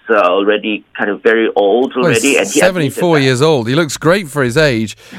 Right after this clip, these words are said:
Speaker 2: Um,
Speaker 1: <laughs>
Speaker 2: and, and I hate speculating on people's health. I mean, the fact they're in the public life, it, it, they deserve some privacy, but it's just, um, interesting that leadership takes its toll in this way, and, and, uh,
Speaker 1: Yeah, the
Speaker 2: and they
Speaker 1: people
Speaker 2: never get a break.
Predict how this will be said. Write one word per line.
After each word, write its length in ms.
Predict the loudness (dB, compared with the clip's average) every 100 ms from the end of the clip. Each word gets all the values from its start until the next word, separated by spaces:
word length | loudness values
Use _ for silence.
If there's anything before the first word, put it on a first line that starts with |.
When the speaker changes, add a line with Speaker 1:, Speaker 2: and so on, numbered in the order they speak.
| -6
Speaker 2:
Um, 340 | 0 0 0 -2
Speaker 1:
<laughs> 60 | -2
Speaker 2:
and, 160 | -2 0
and 80 | 0
I 60 |
hate 220 | 0 -2
speculating 720 | -6 -4 -4 -2 -2 -2 -2 -6
on 80 | -4
people's 340 | -4 -4 -4
health. 340 | -2 -4 -4
I 60 | -8
mean, 240 | -6 -8
the 80 | -10
fact 220 | -4 -4
they're 120 | -2 -2
in 60 |
the 80 | -4
public 340 | -2 -4 -2
life, 300 | -2 -2 -2
it, 360 | -6 -10 -14 -16 -16
it, 460 | -16 -16 -18 -12
they 140 | -8 -8
deserve 500 | -6 -4 0 0 0
some 240 | -2 -2
privacy, 560 | 0 0 0 -2 -6 -6
but 240 | -4 -6 -10 -20 -20 -20 -12
it's 220 | -8 -8
just, 380 | -4 -4 -4 -2
um, 320 | 0 0 -4 -8 _ _ -16 -6
interesting 560 | -6 -6 -10 -4 -2
that 140 | -2 -6 -16 -20 -20 -12
leadership 680 | -4 -2 -2 -2 -4 -6 _
takes 300 | -6 -6 -6
its 220 | -8 -10 -10
toll 300 | -4 -4 -2
in 100 | -6
this 180 | -8
way, 280 | -6 -4 -4
and, 180 | -4 -6
and, 340 | -8 -8 -8 -4
uh, 100 | 0
Speaker 1:
Yeah, 140 | 0
the 100 | 0
Speaker 2:
and 100 | -2
they 80 | -2
Speaker 1:
people 100 | -2
Speaker 2:
never 180 | -2 -2
get 160 | -2 -2
a 60 |
break. 320 | 0 -2 -2